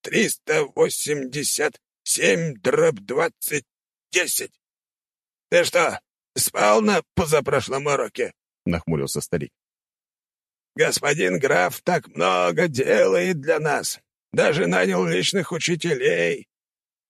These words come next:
Мы изучаем языки и познаем этот мир, а ты что, прослушал такую важную информацию?" "Я и правда прослушал", —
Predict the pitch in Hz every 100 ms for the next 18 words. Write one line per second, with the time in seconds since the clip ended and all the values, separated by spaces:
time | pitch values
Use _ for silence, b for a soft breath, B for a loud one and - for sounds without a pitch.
0 | _ - 220 208 196 196 196 160 147 175
1 | 214 180 196 175 185 - 175 202 185 165
2 | 170 143 143 147 180 175 170 165 147 147
3 | 214 202 151 139 226 226 - - 208 180
4 | - _ _ _ _ _ - 240 240 240
5 | 202 156 190 - 156 240 190 147 247 160
6 | 156 190 170 117 135 170 240 185 220 196
7 | 147 - _ _ _ _ _ _ _ _
8 | _ _ _ _ _ 135 180 185 190 170
9 | 185 160 175 247 196 190 151 165 156 147
10 | 180 160 151 - 165 127 - 127 120 139
11 | 147 110